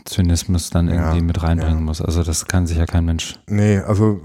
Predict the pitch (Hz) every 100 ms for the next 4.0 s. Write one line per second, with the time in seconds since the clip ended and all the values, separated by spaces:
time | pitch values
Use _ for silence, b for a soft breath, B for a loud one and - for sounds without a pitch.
0 | 92 117 107 92 117 110 107 101 101 -
1 | 110 113 101 104 95 101 85 95 87 104
2 | 107 - 113 110 107 101 80 87 90 -
3 | - 95 85 - 90 87 82 69 71 82